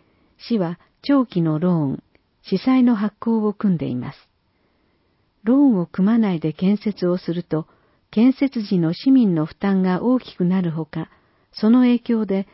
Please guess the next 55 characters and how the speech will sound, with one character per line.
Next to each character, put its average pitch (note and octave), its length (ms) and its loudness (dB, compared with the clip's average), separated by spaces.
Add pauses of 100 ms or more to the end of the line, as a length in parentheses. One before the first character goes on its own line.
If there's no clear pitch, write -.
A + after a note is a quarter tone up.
(160)
他 B3+ 300 0
の C4+ 120 4
サ C4+ 200 0
ー B3 40 2
ビ G3 120 -2
ス - 120 -6
の D3+ 160 0
低 G#3+ 240 0
下 G3+ 220 -2
を F#3+ 80 0
招 G#3 320 2
い - 40 -6
て E3+ 140 -2
し - 160 -6
ま F3 160 0
う E3+ 60 -6
可 F3+ 160 -4
能 G#3+ 180 0
性 G3+ 240 -2
も F3 240 -2
あ E3 60 -4
り D#3 120 -2
ま C#3+ 140 -8
す。 - 60 -20 (1600)
そ - 200 -4
こ B3 160 -2
で、 A3+ 220 -2 (300)
建 C4 200 4
設 C#4 300 -2
費 C4 220 0
用 G#3 220 2
を E3 140 -2
将 C#4 260 0
来 G3+ 220 0
に E3 140 0
わ E3 100 -2
た - 140 -8
っ G#3 40 -6
て - 260 -4
分 G#3 260 2
割 B3+ 320 -6
し - 120 -14
て G#3+ 140 0
返 G#3+ 220 0
済 A#3 260 -4
し - 100 -18
て G#3+ 120 0
い G3+ 80 -4
く - 100 -20
こ G#3 140 -6
と F#3+ 100 -2
で、 E3+ 220 -6 (440)
そ A3+ 140 -2
の B3+ 140 4
施 - 80 -12